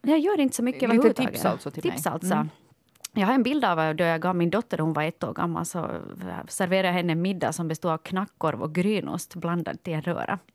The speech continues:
Speaker 1: med ketchup på. Hon tyckte det var guld. Jag känner mig inte själv kanske riktigt sådär som mom of the year, men,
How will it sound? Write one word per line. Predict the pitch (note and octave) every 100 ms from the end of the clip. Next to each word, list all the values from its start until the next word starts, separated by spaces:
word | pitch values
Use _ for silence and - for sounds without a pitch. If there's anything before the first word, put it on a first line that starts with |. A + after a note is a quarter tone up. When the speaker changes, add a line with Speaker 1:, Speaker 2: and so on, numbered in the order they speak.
| _
Speaker 1:
med | - G3
ketchup | F3 - -
på. | - - E3+ _
Hon | B3
tyckte | C4 - F3
det |
var | D3+
guld. | D3 B3+ - E3 _ _ _ - A3 - -
Jag | -
känner | B3+ A#3
mig | F#3+
inte | F3
själv | - G3
kanske | F#3 C#3+ - D3
riktigt | D#3 D3+
sådär | - F3+
som | F3+ F#3
mom | F#3 F#3 F3
of | G3 F3
the | D#3+
year, | F3+ E3+ F#3+
men, | B3 A#3